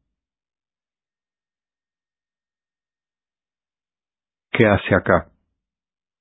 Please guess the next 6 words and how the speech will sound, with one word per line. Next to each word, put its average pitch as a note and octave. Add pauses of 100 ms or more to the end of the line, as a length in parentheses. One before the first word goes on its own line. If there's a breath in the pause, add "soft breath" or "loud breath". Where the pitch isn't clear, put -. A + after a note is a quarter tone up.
(720)
Fondalar G2
le F#2+
dijo, F#2 (2500)
"Ve G#2
con F#2+
Emeris. F#2